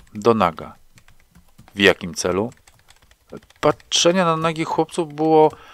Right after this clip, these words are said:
formą rozładowania emocji, które we mnie narastały. Rozebrał się? Tak. Czy podejrzany dokonał wówczas jakichś czynów lubieżnych? Nie. Co było potem?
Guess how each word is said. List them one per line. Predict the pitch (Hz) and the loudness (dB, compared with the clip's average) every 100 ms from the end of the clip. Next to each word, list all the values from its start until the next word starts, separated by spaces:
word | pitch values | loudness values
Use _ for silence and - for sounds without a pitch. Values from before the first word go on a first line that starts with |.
| - _ | -20 _
formą | - - 156 156 151 | -4 -2 -2 -2 0
rozładowania | 151 156 151 135 147 143 | 2 2 2 0 0 -2
emocji, | - 120 135 - 110 | -4 2 2 2 -6
które | - - 110 104 - - - - | -10 0 0 0 -6 -20 -20 -12
we | 113 113 | -2 0
mnie | 113 | 0
narastały. | 113 110 107 - 113 85 67 - _ _ _ _ _ _ _ - - - - | 2 4 4 2 2 2 -2 -16 _ _ _ _ _ _ _ -20 -20 -18 -2
Rozebrał | 104 98 92 92 92 | 2 4 4 2 -2
się? | - 131 131 _ _ _ - - | -4 -10 -12 _ _ _ -20 -2
Tak. | 87 - - - _ _ _ _ _ _ _ _ _ - | 0 0 -4 -20 _ _ _ _ _ _ _ _ _ -12
Czy | - | -6
podejrzany | 110 117 127 123 | 0 4 4 4
dokonał | 98 107 131 113 104 | 2 2 4 4 2
wówczas | 110 - 117 110 | 0 -2 -2 -2
jakichś | - 101 90 - - - - - - | -6 -10 -10 -12 -8 -8 -10 -14 -8
czynów | - 117 107 - 113 | -4 -2 -4 -6 -6
lubieżnych? | 107 104 104 90 98 127 147 - _ - - - _ - | -6 -2 0 0 -2 -8 -10 -16 _ -20 -20 -20 _ -8
Nie. | 101 110 107 82 - _ _ - _ - _ _ | -2 -2 -2 -8 -18 _ _ -20 _ -20 _ _
Co | - 104 | -4 -2
było | 90 90 | 0 -2
potem? | 90 - - - | -2 -6 -10 -16